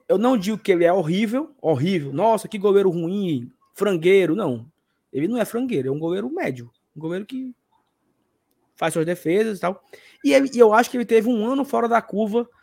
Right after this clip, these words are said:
no Atlético Goianiense, assim, talvez o melhor ano da sua, melhor ano da sua, sua carreira. O Atlético Goianiense, que é uma equipe com um orçamento talvez menor que o do Fortaleza, conseguiu ficar ali, né? O Atlético, o Atlético Goianiense foi décimo segundo, foi isso? O Atlético Goianiense?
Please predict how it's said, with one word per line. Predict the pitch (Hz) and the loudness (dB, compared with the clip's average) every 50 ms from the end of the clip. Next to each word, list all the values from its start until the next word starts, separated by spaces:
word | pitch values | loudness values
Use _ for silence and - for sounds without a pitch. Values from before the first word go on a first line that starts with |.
| _ _ _ _ | _ _ _ _
no | - 190 208 | -6 -2 -2
Atlético | 208 202 208 202 190 | -2 -2 -4 -6 -2
Goianiense, | 208 220 240 285 262 151 117 - - - _ _ _ _ _ _ _ _ _ _ _ - | -2 -2 0 0 -2 -2 -4 -8 -12 -20 _ _ _ _ _ _ _ _ _ _ _ -20
assim, | - - 127 | -16 -10 -6
talvez | 147 143 135 160 165 147 160 | -4 -2 0 0 -2 -2 -2
o | 165 156 | -4 -2
melhor | 156 151 165 180 | 2 2 2 2
ano | 214 220 | 2 -2
da | 208 196 | -4 -4
sua, | - 180 - - - | -4 -6 -6 -6 -10
melhor | 151 156 156 165 190 208 208 | -8 -6 -2 -2 -2 -2 -2
ano | 196 180 | -4 -4
da | 175 170 | -6 -8
sua, | - - 160 156 151 - - | -4 -2 -2 -2 -2 -4 -14
sua | 135 - 151 147 | -8 -6 -6 -6
carreira. | - 147 127 120 123 139 165 170 _ _ _ _ _ _ _ _ _ _ _ _ _ _ _ | -4 -6 -4 -4 -4 -4 -6 -10 _ _ _ _ _ _ _ _ _ _ _ _ _ _ _
O | - 139 147 | -4 -2 -2
Atlético | 147 - 160 156 147 | -2 -2 -4 -4 -2
Goianiense, | 156 160 156 156 156 147 143 139 - - | -2 -2 -2 -2 -2 -2 -4 -6 -8 -8
que | - 156 | -6 -4
é | |
uma | 151 156 151 | -2 -2 -4
equipe | 143 - - 147 143 - 139 127 113 - _ _ _ _ _ _ _ _ _ _ _ _ _ _ _ _ _ - | -4 -6 -8 -10 -8 -6 -6 -6 -6 -8 _ _ _ _ _ _ _ _ _ _ _ _ _ _ _ _ _ -10
com | - 147 | -6 -4
um | 156 | -2
orçamento | 160 156 - 156 151 151 151 139 143 - | -2 -2 -2 -4 -4 -4 -4 -6 -6 -4
talvez | - 147 151 139 147 147 139 135 139 | -2 -2 -2 0 0 -2 -2 -2 -4
menor | 143 143 160 160 151 165 202 240 | -6 -6 -4 -4 -4 -4 -4 -4
que | - | -4
o | 226 | -6
do | 196 196 | -8 -6
Fortaleza, | - 185 175 175 - 165 147 135 131 139 143 156 175 - _ _ _ _ _ _ _ _ _ _ | -6 -6 -6 -4 -4 -4 -2 -2 -4 -4 -6 -8 -12 -18 _ _ _ _ _ _ _ _ _ _
conseguiu | - 160 175 170 - 165 147 143 175 190 | -4 -4 -4 -4 -4 -8 -6 -4 -4 -4
ficar | - 190 - - 175 165 | -6 -8 -4 -2 0 0
ali, | 151 135 135 165 180 | 2 0 -2 -2 -4
né? | 151 147 180 - _ _ _ _ _ _ _ _ _ _ _ _ _ _ _ _ | -6 -6 -8 -10 _ _ _ _ _ _ _ _ _ _ _ _ _ _ _ _
O | - 135 | -8 -8
Atlético, | 151 151 165 151 139 | -4 -2 -2 -2 -2
o | 151 | 0
Atlético | 180 180 165 | 0 0 0
Goianiense | 170 180 - | 0 -4 -2
foi | - 156 | 2 2
décimo | 170 170 - 180 | 2 2 0 -4
segundo, | - - 135 127 180 277 269 185 | -4 -4 -2 0 2 0 2 2
foi | 175 160 220 | 2 2 2
isso? | 269 - - | 0 -4 -8
O | - | -12
Atlético | - - 143 143 135 | -8 -8 -6 -2 -2
Goianiense? | 127 127 175 262 262 - _ | -2 0 -2 -4 -8 -12 _